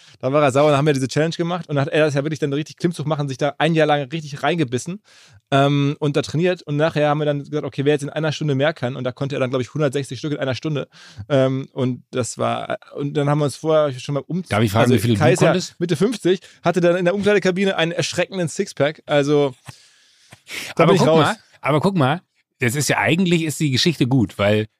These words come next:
Speaker 2: du bist die Ausgangsposition für die, äh, Transformation von Kai Pflaume.
Speaker 1: Ich glaube, so ein bisschen, hat er mir,
Speaker 2: Nee.
Speaker 1: ja,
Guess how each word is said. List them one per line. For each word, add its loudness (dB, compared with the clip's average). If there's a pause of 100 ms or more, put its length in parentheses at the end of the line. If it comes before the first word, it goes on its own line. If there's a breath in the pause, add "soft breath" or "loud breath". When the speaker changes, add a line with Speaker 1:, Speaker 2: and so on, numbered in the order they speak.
Speaker 2:
du 2
bist 0
die 2
Ausgangsposition -2
für -2
die, 2
äh, -4
Transformation 0
von -2
Kai -2
Pflaume. -4 (1080)
Speaker 1:
Ich -4
glaube, 4
so 2
ein -2
bisschen, -2
hat 0
er 2
mir, 0
Speaker 2:
Nee. 2
Speaker 1:
ja, -4